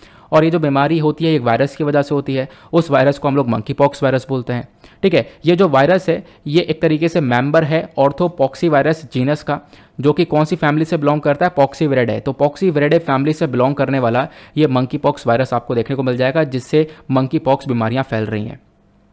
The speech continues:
अब इस मंकी पॉक्स का इतिहास क्या रहा है, इसको डिस्कस करते हैं। सबसे पहला यहाँ पर आप देख पाओ इसका बैकग्राउंड। तो मंकी पॉक्स जो इन्फेक्शन है ये सबसे पहली बार डिस्कवर किया गया था नाइनटीन फिफ्टी एट में, ठीक है। और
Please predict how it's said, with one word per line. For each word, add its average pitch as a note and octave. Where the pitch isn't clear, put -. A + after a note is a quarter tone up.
अब D#3+
इस G3
मंकी E3
पॉक्स E3+
का F#3
इतिहास D3+
क्या D#3
रहा C#3+
है, E3
इसको E3
डिस्कस B2+
करते A2
हैं। A2
सबसे C#3+
पहला D#3+
यहाँ C#3
पर D3
आप C#3
देख C3
पाओ C3+
इसका C#3+
बैकग्राउंड। C3
तो E3
मंकी D#3+
पॉक्स F3+
जो F#3
इन्फेक्शन C#3+
है D3
ये F3+
सबसे E3
पहली D#3
बार D#3
डिस्कवर D3+
किया D3
गया C3+
था E3
नाइनटीन C3
फिफ्टी C3+
एट A#2+
में, A2
ठीक D3+
है। E3+
और D3